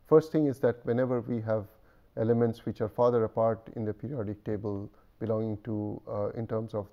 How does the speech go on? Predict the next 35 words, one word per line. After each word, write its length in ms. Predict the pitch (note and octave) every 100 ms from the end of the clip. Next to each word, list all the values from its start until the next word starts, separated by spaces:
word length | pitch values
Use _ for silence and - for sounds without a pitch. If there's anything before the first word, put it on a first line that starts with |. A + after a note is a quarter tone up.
| -
their 180 | G#2+ G2+
classification 640 | G#2+ G#2 - G#2+ G2+ G#2+
under 160 | A2 G2+
different 380 | G#2+ G2+ G#2 G2
groups, 400 | B2+ C3+ - - _ _ _ -
they're 100 | A2
likely 360 | A2 A#2 A#2+
to 140 | - A2
react. 440 | G#2+ A2 C3+ -
So 280 | - A2 G#2+ - _ _
from 180 | A#2 A2+
the 60 |
atmosphere, 640 | A2 - C3 - C#3 B2+ A2+
if 140 | - -
we 80 |
pick 260 | A2 C#3 -
up 220 | B2+ -
certain 300 | - A#2 A#2
cations, 640 | - A#2+ A#2 G#2+ G#2+ - - _ _ -
maybe 240 | A#2 A2+
oxygen, 640 | G#2+ - - G#2 A2 G#2+ G#2
maybe 420 | G#2+ G#2 G#2+ G2+ - _ _
chlorine, 480 | - A2+ A2 A2 A2+
or 160 | C3 G2+
maybe 400 | G2+ G#2 G#2 G2+
some 280 | - G#2+ G#2
other 260 | G#2 A2+
kind 280 | G#2+ G#2+ G#2
of, 140 | G2+ G2 - -
uh, 800 | G#2+ G#2 G#2+ - - _ _ A2+
anions, 540 | A#2 G2+ G#2 C#3+ - _ - - _ -
and 320 | A2+ G#2+ G#2 - -
if 180 | B2 -
we 100 | A#2
have 400 | G#2 A#2+ A2+